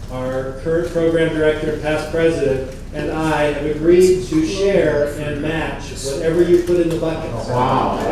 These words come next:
Speaker 1: So if you like the show, donate five dollars. If you don't like me or you don't like Carol, donate ten dollars. Now, please help me welcome Meg Honey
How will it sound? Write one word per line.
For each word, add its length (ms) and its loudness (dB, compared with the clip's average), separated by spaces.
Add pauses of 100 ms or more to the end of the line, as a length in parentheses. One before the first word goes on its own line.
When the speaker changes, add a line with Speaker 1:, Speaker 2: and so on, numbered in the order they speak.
(160)
Speaker 1:
So 920 4
if 160 2
you 140 6
like 400 4
the 80 4
show, 640 4 (1040)
donate 400 0
five 240 2
dollars. 720 0
If 180 2
you 140 -2
don't 300 4
like 280 2
me 240 2
or 100 6
you 180 4
don't 280 -2
like 180 -2 (140)
Carol, 400 6 (1080)
donate 540 6
ten 300 2
dollars. 560 4 (1700)
Now, 1040 0
please 260 8
help 280 4
me 100 8
welcome 800 0
Meg 260 6
Honey 380 4